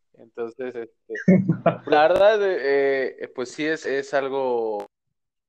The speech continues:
Speaker 1: y creo que es por eso que, que, que debo preguntarte como tal, eh,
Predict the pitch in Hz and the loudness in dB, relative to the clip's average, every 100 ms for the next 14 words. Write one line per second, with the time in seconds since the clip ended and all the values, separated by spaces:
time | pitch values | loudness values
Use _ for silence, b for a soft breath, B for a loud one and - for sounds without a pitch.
0 | _ _ _ _ 113 113 104 123 120 - | _ _ _ _ -18 -18 -12 -10 -10 -10
1 | 123 - - 117 107 110 - 135 120 - | -12 -12 -6 -4 -2 -6 -6 -6 -6 -8
2 | 107 87 - - 107 - 107 107 110 - | -14 -18 -20 -18 -18 -16 -14 -12 -12 -14
3 | 113 101 98 110 110 - 113 - 92 90 | -14 -14 -12 -8 -8 -10 -16 -18 -20 _
4 | 110 110 117 _ _ _ _ _ 107 107 | -8 -8 -10 _ _ _ _ _ -12 -10
5 | 101 98 - | -8 -10 -14